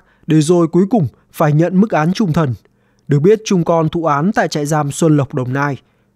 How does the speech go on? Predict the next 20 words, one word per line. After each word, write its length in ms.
Tuy 100
nhiên, 220
không 280
biết 160
do 160
mâu 200
thuẫn 240
gì 240
với 140
các 160
băng 200
nhóm 140
khác, 260
Trung 220
Con 240
đã 80
bị 140
đâm 280
mù 140
mắt 220